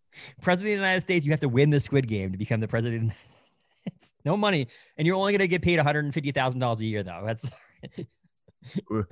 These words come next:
Speaker 2: that could turn out really good or really, really bad.
Speaker 1: <laughs> Correct. Um,
Speaker 2: I just
Speaker 1: but
Speaker 2: think
Speaker 1: yeah.
Speaker 2: of most of the people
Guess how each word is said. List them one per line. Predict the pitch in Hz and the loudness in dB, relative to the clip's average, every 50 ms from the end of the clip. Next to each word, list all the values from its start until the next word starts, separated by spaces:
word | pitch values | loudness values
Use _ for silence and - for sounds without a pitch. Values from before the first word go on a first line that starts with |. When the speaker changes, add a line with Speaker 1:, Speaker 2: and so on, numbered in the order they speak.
| - - | -2 0
Speaker 2:
that | 127 139 143 | 2 2 4
could | 151 135 | 2 2
turn | - 160 147 139 | 4 4 4 4
out | 123 113 | 4 4
really | 120 131 139 135 | 4 4 4 4
good | 123 135 143 139 | 4 4 4 4
or | 131 117 | 4 2
really, | 98 104 120 127 120 | 0 0 0 0 0
really | 113 120 117 110 104 | 0 0 -2 -2 -2
bad. | - 107 107 107 95 - - - - - - _ _ _ | -2 -2 -2 -2 -2 -2 -4 -6 -6 -10 -20 _ _ _
Speaker 1:
<laughs> | _ _ - 170 - - - - | _ _ -10 -10 -10 -14 -18 -16
Correct. | - - 117 113 110 101 107 - _ - | -12 -8 -6 -6 -6 -6 -8 -12 _ -12
Um, | 175 160 - - - - - - | -12 -12 -12 -14 -20 -12 -6 -4
Speaker 2:
I | 135 135 131 131 131 127 | -4 -2 -2 -2 -2 -2
just | 120 131 131 | -2 -2 -2
Speaker 1:
but | 151 | 0
Speaker 2:
think | 147 147 | 0 2
Speaker 1:
yeah. | 160 147 | 2 2
Speaker 2:
of | 123 127 | 4 4
most | 139 143 135 - | 4 2 2 0
of | 139 | -2
the | 117 | -2
people | 110 - 135 135 - 113 101 95 85 | 0 0 0 0 0 -2 -4 -6 -8